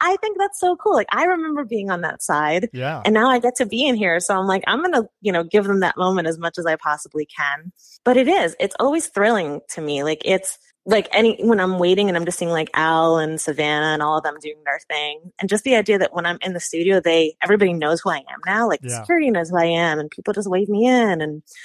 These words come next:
Speaker 1: I, you know, they, like, I, I know the names of, like, the security dog <laughs> and, like,
Speaker 2: <laughs>
Speaker 1: um, like, every, like, and it's, I just, I feel very much at home there.
Speaker 2: Yeah.
Speaker 1: And that is,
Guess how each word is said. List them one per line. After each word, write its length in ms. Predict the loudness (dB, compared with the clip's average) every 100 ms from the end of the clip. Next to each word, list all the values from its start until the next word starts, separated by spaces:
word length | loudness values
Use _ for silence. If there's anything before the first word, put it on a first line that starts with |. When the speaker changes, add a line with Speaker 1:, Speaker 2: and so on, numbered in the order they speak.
| -12 -2
Speaker 1:
I, 140 | -2 0
you 100 | -2
know, 160 | -2
they, 360 | -2 0 2 2
like, 300 | 0 0 -2
I, 180 | -2 -2 -2
I 80 | -2
know 140 | -2
the 80 | -2
names 240 | 0 0
of, 100 | 0
like, 160 | 0 -2
the 80 | -4
security 440 | -4 0 0 2
dog 540 | 2 4 4 2 2 2
<laughs> 0 |
and, 200 | 4 4
like, 380 | 4 4 0 -2 -18 -20 -10 -2
Speaker 2:
<laughs> 240 | 0 2 2 2
Speaker 1:
um, 260 | 0 -2 -6 -14 -2
like, 260 | 2 2 2
every, 260 | 2 0 0
like, 180 | -2 0
and 300 | -2 -4 -4
it's, 220 | -2 -2 -2
I 100 | -2
just, 180 | -2 -4 -4
I 80 | -4
feel 300 | -2 0 0
very 180 | 0 -2
much 200 | -4 -8
at 60 | -6
home 260 | -6 -2 0
there. 380 | 2 4 0 -4
Speaker 2:
Yeah. 240 | -8 -8 -10 -2
Speaker 1:
And 400 | 2 4 2 0 -4 -8
that 420 | 0 2 2 0 0
is, 560 | 2 2 0 -4 -12